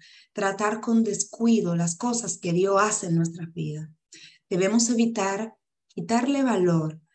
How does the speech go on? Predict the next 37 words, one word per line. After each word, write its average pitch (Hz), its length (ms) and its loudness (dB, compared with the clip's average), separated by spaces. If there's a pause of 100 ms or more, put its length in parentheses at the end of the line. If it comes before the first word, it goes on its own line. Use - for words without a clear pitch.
(140)
a 175 120 -4
los 170 240 0
favores 190 420 0
que 214 100 -6
estamos 220 380 0
acostumbrados 170 840 -4
a - 40 -8
recibir 165 400 -2
de 165 120 0
Dios, 156 400 -4 (300)
como, 220 720 2
como 226 240 4
si 226 160 2
lo 226 100 6
diéramos 320 440 4
por 220 160 -2
sentado, 175 720 -4 (560)
como, 226 640 6
como 226 240 2
si 233 140 2
eso 339 160 0
es - 120 0
algo 269 360 0
que 302 120 -4
sí, 196 340 -4
que, 285 300 -10 (140)
que 208 160 -2
algo 202 300 -4
que, 262 340 -4 (540)
que 214 100 -2
nos 202 180 -2
tienen 214 300 6
que 220 100 4
dar 190 260 2
todos 190 200 0
los 196 260 -2
días. 165 440 -6